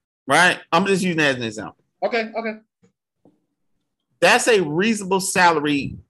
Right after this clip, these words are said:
Speaker 1: for somebody who says, "Okay, I'm devoting my life to, to just serving the people. I'm gonna make the ch-, the church is gonna bring in income from tithes and all that stuff, and we're gonna use that money to, of course, keep the church up,
Speaker 2: Right.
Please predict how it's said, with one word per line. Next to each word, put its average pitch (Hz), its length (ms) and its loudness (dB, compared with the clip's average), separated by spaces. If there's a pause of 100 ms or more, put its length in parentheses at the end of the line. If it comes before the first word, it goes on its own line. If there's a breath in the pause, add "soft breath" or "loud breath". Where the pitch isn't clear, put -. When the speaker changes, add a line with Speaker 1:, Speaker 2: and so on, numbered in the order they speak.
Speaker 1:
for 147 160 0
somebody 170 460 2
who 165 120 -6
says, 143 560 -2 (400)
"Okay, 151 360 2
I'm 175 220 2
devoting 180 380 2
my 180 140 2
life 156 320 0
to, 143 240 -8 (120)
to 139 140 -10
just 151 500 -2 (260)
serving 180 400 2
the 170 60 -2
people. 170 400 -6 (440)
I'm 202 240 4
gonna 220 240 2
make 190 460 0 (140)
the 160 160 -2
ch-, - 220 -8
the 151 120 0
church 214 300 0
is 220 100 -8
gonna 208 220 0
bring 185 280 0
in 170 240 -2
income 170 320 -2
from 143 600 0 (320)
tithes 170 340 4
and 156 80 -2
all 156 80 4
that 151 120 0
stuff, 151 260 -2
and 143 140 2
we're 190 120 2
gonna 190 160 -2
use 180 180 -4
that 165 140 2
money 156 220 -2
to, 151 260 -4
of - 180 -4
course, 160 220 2
keep - 240 -8
the 117 80 -10
church 196 340 0
up, 185 400 2 (760)
Speaker 2:
Right. 139 300 -4